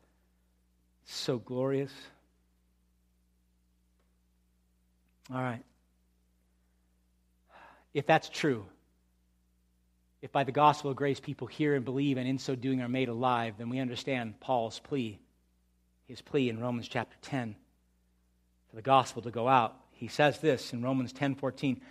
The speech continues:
"How will they call on him in whom they have not believed?"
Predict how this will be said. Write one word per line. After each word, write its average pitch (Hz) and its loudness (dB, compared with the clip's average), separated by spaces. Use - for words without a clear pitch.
"How 196 8
will 151 4
they 156 6
call 185 8
on 147 6
him 202 4
in 165 -2
whom 190 2
they 170 6
have 175 6
not 175 4
believed?" 160 4